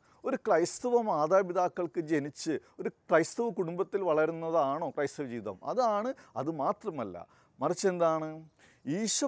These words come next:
പഠിപ്പിച്ചു തന്ന മാർഗത്തിലൂടെ സ്വർഗം എന്ന ലക്ഷ്യത്തെ മുൻനിർത്തി ഈ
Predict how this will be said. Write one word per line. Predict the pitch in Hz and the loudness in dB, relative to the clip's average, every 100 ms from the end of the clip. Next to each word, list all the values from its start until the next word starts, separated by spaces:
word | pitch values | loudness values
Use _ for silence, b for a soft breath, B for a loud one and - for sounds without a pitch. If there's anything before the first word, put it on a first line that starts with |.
| - | 0
പഠിപ്പിച്ചു | 156 156 - 202 - 180 | 0 -2 -6 -8 -6 -4
തന്ന | 190 185 190 175 | -4 -4 -6 -4
മാർഗത്തിലൂടെ | 123 139 156 185 - 165 151 151 156 220 b b b - - | -4 -4 0 0 2 0 2 0 0 -2 b b b -18 0
സ്വർഗം | 160 165 180 180 185 254 247 233 | 2 2 0 -4 2 4 4 -2
എന്ന | 220 233 220 | -2 -2 -2
ലക്ഷ്യത്തെ | 165 - - 220 - _ 240 226 240 196 | -4 -6 -2 -2 -2 _ 2 4 4 0
മുൻനിർത്തി | 165 202 220 208 - _ _ _ - 247 302 B B 131 | -4 -2 -2 -2 -6 _ _ _ -2 0 0 B B -8
ഈ | 143 | -4